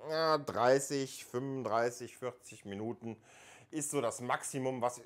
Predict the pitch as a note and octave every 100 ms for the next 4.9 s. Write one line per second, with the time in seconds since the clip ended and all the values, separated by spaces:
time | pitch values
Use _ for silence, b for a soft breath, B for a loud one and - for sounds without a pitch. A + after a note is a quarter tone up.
0 | - - B2+ B2+ C3 B2 A2+ A#2 A2 -
1 | A#2+ B2+ E3+ E3+ B2 A2 G#2+ G2+ G2+ G#2
2 | A#2+ C#3+ C#3+ C3 - G2 B2 F#3+ - F3
3 | - D3 D3+ D3 B B B - A#2 B2+
4 | - - G#2+ G2 - A#2+ B2 B2